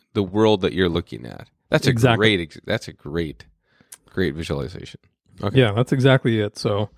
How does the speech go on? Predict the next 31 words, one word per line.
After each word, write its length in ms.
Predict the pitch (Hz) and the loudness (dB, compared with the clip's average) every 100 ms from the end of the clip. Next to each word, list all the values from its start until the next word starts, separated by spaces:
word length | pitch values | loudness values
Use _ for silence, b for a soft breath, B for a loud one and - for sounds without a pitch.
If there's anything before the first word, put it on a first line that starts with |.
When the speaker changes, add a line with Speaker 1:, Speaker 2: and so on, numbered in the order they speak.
| B B B B B B B B B B _ 147 | B B B B B B B B B B _ 2
Speaker 2:
um, 840 | 143 147 143 143 - - - - _ _ _ _ _ _ _ _ _ _ _ _ _ _ - | 6 6 4 2 -2 -10 -20 -20 _ _ _ _ _ _ _ _ _ _ _ _ _ _ -4
before 360 | 147 160 202 185 | 2 4 6 6
we, 280 | 170 156 143 | 8 6 6
uh, 280 | 123 110 107 - | 6 2 -4 -6
before 300 | 147 - 147 | -6 0 2
we 100 | 135 | 2
go 180 | 135 131 | 2 2
into 160 | 127 | 0
the 120 | 113 | 0
next 260 | 113 120 - | 0 -2 0
one, 160 | 123 120 | -2 0
uh, 120 | 135 | -4
let's 240 | 143 165 | -2 2
just 140 | 247 - | 2 4
talk 180 | 233 | 2
about 180 | 180 143 | 2 2
Android 400 | 131 143 135 117 | 4 6 6 4
P 420 | - 127 131 139 - - | -2 0 0 0 -4 0
real 180 | 135 | 2
quick. 420 | 135 - 127 - - | 2 2 2 0 -6
Speaker 1:
Mm-hmm. 40 | - | -2
Speaker 2:
Um, 420 | 113 107 107 104 - b b b b | 0 0 -2 -6 -12 b b b b
there's 180 | 143 131 | 0 2
a 60 | 123 | 0
few 320 | - 170 208 | 2 2 4
things 300 | - 139 120 | 4 4 4
that 80 | 117 | 2
I 80 | 107 | 2
think 300 | - 117 117 | 0 0 0
are, 340 | 110 104 104 _ _ _ _ _ _ _ _ _ _ | -2 -2 -4 _ _ _ _ _ _ _ _ _ _
are 440 | 127 113 107 104 | -2 0 0 -4